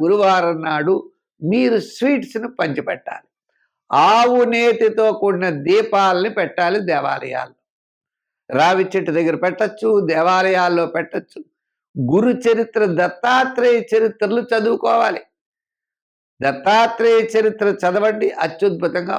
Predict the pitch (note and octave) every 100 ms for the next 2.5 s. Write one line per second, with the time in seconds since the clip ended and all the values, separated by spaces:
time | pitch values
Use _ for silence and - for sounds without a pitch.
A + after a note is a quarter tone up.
0 | F#3+ - - _ _ _ _ - B2+ C#3+
1 | G3 G#3 G#3 F#3 E3 G3 G3 D#3+ - G3+
2 | F3+ D#3 D#3+ C#3+ C#3+